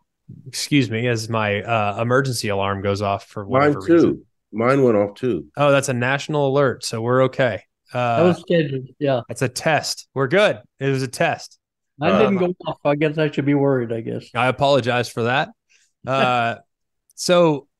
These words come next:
Speaker 1: I look at, at what they've done to this point. I think Dylan Gabriel's playing really good football. And the one area, and Kirk, you and I talked about it before the game, the area that concerns me the most for Texas is their secondary.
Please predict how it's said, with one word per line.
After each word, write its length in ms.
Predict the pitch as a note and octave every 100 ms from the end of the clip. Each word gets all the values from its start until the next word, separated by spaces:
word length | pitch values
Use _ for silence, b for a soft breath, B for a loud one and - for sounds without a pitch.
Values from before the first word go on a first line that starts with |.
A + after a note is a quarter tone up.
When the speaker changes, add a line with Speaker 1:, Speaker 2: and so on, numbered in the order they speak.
| -
Speaker 1:
I 160 | C#3+
look 260 | G3+ A3 -
at, 280 | D#3 C#3 B2 _ _ _ _ -
at 280 | C3 B2+ B2
what 200 | D3+ D3
they've 180 | C#3
done 200 | B2 C3+
to 60 | C3
this 200 | B2 A2+
point. 240 | - C#3+
I 100 | C#3
think 240 | E3+ F3 - _ _ C3+
Dylan 260 | D3 C3+
Gabriel's 280 | B2 A#2 A#2
playing 160 | - A2+
really 160 | G#2+
good 120 | G2+ -
football. 360 | G#2 F#2+ - b b b
And 100 | C#3+
the 80 | C#3+
one 160 | E3 G3
area, 460 | G3 F3 D#3 D3+
and 240 | B2+ C3+ B2+
Kirk, 320 | D#3 D3+ -
you 100 | C#3
and 100 | C#3
I 100 | C3+
talked 300 | - C3+ -
about 220 | B2+ C3
it 60 | A#2+
before 280 | A#2 C3
the 120 | A#2+ A2+
game, 240 | A#2+ A#2
the 100 | G2
area 320 | B2+ C#3+ D#3+
that 120 | C#3
concerns 460 | B2+ B2+ - C#3+ C3+
me 60 | C3+
the 100 | A#2+
most 340 | B2 B2 -
for 200 | - C3
Texas 400 | B2 B2 - -
is 200 | C3+ A#2+
their 140 | B2
secondary. 540 | A2 A2 - G2+ F2+